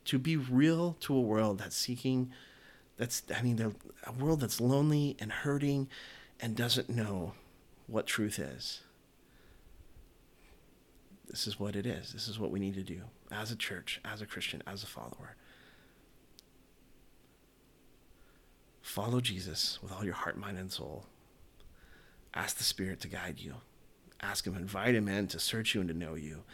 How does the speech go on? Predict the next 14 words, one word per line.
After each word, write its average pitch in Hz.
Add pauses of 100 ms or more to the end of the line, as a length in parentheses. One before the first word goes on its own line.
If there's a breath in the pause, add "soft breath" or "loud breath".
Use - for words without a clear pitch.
(280 loud breath)
And 117
then, 120
and 110
then 104
find 107
your 101
community. 95 (100)
Find 127
your 127
people - (920 loud breath)
and 104
do 107
life 78
together. -